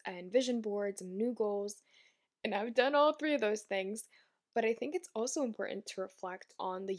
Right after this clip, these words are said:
year that you just had, the year that you just went through and learned through. My first lesson out of the ten that I'll go over today is the importance of acquaintances. So not every connection you make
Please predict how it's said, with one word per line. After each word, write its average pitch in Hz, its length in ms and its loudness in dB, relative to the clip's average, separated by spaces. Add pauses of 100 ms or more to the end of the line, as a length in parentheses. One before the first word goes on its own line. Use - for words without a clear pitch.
year 190 80 0
that 180 160 -6
you 185 100 -10
just - 280 -6
had, - 400 -10
the 208 80 -2
year 190 240 0
that 214 140 0
you 262 60 -6
just 254 220 -4
went 208 240 -4
through 208 280 0
and 185 180 -8
learned 175 320 -10
through. - 180 -10 (1040)
My 226 380 -2
first - 460 0 (240)
lesson 196 640 -4
out 202 120 2
of 196 100 -2
the 202 100 -2
ten 202 400 0
that 190 200 2
I'll 180 380 -2
go 214 140 6
over 208 220 4
today 226 480 0 (400)
is 226 260 2 (120)
the 233 160 -2
importance 247 640 0
of 226 80 0
acquaintances. 208 1000 -4 (240)
So 202 340 -2 (220)
not 226 360 -2 (100)
every 226 420 2
connection 208 540 -2
you 196 120 0
make 185 280 -4